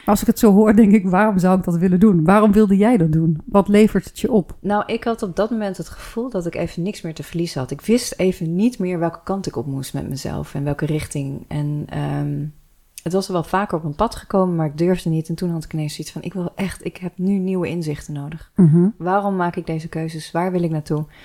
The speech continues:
Speaker 2: En, eh, toen heb ik de eerste keer, ja, heb ik het genomen op een plek wat helemaal niet zo fijn was. Eh, was verschrikkelijk. Was eigenlijk, ja,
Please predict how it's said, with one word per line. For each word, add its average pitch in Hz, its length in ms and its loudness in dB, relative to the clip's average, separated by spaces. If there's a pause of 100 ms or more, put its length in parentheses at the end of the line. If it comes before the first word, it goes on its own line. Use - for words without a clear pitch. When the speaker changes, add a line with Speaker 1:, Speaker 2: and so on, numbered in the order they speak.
(840)
Speaker 2:
En, 170 380 -2
eh, 160 260 -2
toen 160 180 -4
heb 190 140 -4
ik - 80 -12
de 175 100 -4
eerste 190 300 -4
keer, 165 500 -4 (400)
ja, 170 280 -4
heb 156 200 -6
ik - 60 -10
het - 120 -8
genomen 160 680 -2
op 160 60 -12
een 160 140 -8
plek 175 260 -2
wat 151 140 -8
helemaal 160 420 0
niet 139 160 -2
zo - 100 -8
fijn 135 280 -8
was. 240 460 -8
Eh, 156 120 -6 (360)
was 160 220 -10
verschrikkelijk. 156 640 -6
Was 160 140 -8
eigenlijk, - 440 -4 (560)
ja, 143 280 -8